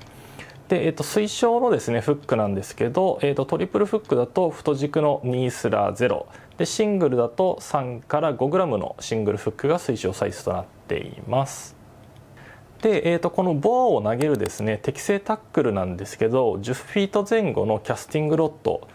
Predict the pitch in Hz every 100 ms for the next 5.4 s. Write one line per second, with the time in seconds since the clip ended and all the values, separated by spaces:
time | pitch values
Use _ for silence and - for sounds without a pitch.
0 | - - 180 165 170 165 196 226 208 117
1 | 98 87 - 113 117 131 117 98 101 -
2 | 120 123 - 196 110 - 107 95 104 -
3 | 101 90 - - - - 113 101 131 113
4 | 92 - 92 92 90 - - 82 - -
5 | 120 135 -